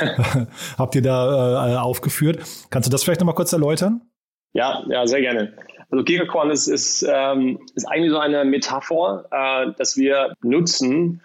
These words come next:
Speaker 2: um die so Gedächtnis unserer Strategie zu, äh, ja, zu verbreiten. Aber lass mich kurz erklären, was wir bei einem Gigacorn verstehen. Ähm, die, also Humanity, also die Menschheit, die Welt emittert ungefähr fünfzig Gigatons pro Jahr von C O zwei.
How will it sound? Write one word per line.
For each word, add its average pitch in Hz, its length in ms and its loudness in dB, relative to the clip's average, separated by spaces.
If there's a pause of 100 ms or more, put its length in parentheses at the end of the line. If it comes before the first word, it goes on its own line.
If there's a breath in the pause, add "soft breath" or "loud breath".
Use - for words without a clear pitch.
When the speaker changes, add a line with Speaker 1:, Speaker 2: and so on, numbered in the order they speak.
Speaker 2:
um 120 340 0
die 117 240 2
so 120 240 0
Gedächtnis 131 520 -2
unserer 113 420 0
Strategie 113 520 0
zu, 110 380 0
äh, 107 80 2
ja, 107 500 0
zu 110 140 -4
verbreiten. 110 720 -4
Aber 117 400 0 (480 loud breath)
lass 123 180 0
mich 139 180 0
kurz 147 280 0
erklären, 135 560 0
was 123 240 0
wir 123 440 0
bei 120 220 0
einem 120 260 0
Gigacorn 123 460 -2
verstehen. 120 640 -2 (680 loud breath)
Ähm, 131 500 0 (180)
die, 143 380 2
also 135 480 0 (180)
Humanity, 180 600 0
also 127 380 0
die 127 260 -2
Menschheit, 160 460 0
die 135 100 0
Welt 151 440 0
emittert 151 540 0
ungefähr 139 580 -2
fünfzig 135 480 -2
Gigatons 123 680 0
pro 135 200 -2
Jahr 120 240 2
von 113 160 -4
C 110 100 0
O 104 60 0
zwei. - 400 -4